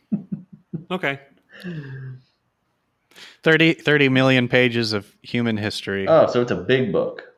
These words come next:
Speaker 2: Maybe I'm in there. Thirty million is a
Speaker 3: Well,
Speaker 2: lot of
Speaker 3: it's,
Speaker 2: pages.
Speaker 3: it's in a digital
Speaker 1: Hmm.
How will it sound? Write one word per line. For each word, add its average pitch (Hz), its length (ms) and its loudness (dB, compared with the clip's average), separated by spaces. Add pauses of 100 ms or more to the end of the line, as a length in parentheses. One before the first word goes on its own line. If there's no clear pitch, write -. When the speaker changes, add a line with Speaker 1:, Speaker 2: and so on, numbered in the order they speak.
(1040)
Speaker 2:
Maybe 117 280 -2
I'm 165 180 -2
in 214 80 -4
there. 90 340 -4
Thirty 131 180 -2
million 139 320 -4
is 101 140 -6
a 139 40 -2
Speaker 3:
Well, 135 160 6
Speaker 2:
lot 120 160 4
of 113 60 -2
Speaker 3:
it's, 131 140 -2
Speaker 2:
pages. - 20 -6
Speaker 3:
it's - 500 -2 (160)
in 110 100 -4
a 98 60 -4
digital 98 500 -2
Speaker 1:
Hmm. 87 360 -6